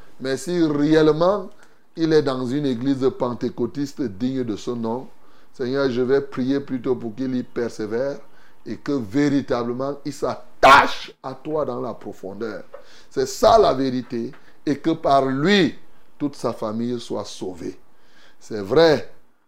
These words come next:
qu'il n'y a pas de raison que si son fils meurt, c'est là où ça devient un problème, si son fils meurt, qu'il ne puisse pas aller voir quoi que ce soit. Alors,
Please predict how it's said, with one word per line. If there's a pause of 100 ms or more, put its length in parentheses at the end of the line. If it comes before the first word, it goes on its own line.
(120)
qu'il
n'y
a
pas
de
raison
que
si
son
fils
meurt, (260)
c'est
là
où
ça
devient
un
problème, (480)
si
son
fils
meurt, (340)
qu'il
ne
puisse
pas (360)
aller
voir
quoi
que
ce
soit. (480)
Alors,